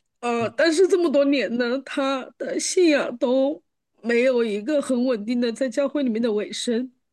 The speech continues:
Speaker 1: 和牧养。
Speaker 2: 嗯。
Speaker 1: 这个里面有我的责任，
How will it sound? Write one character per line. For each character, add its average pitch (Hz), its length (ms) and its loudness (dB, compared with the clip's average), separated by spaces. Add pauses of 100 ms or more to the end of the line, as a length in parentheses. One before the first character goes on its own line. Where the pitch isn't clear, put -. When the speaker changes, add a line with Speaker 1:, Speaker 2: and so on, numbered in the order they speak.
(160)
Speaker 1:
和 - 200 -6
牧 339 240 0
养。 240 220 -6 (1040)
Speaker 2:
嗯。 104 240 -12 (1800)
Speaker 1:
这 381 140 4
个 349 60 6
里 330 100 6
面 302 180 6
有 285 140 6
我 277 240 4
的 247 100 2
责 240 200 0
任， 269 360 2